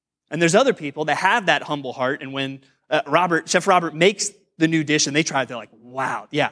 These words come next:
this is, this is what we need to do." That's the response I want all of us to have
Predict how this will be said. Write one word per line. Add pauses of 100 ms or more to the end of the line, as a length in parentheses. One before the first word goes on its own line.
(140)
this
is, (180)
this
is
what
we
need
to
do." (240)
That's
the
response
I
want
all
of
us (320)
to
have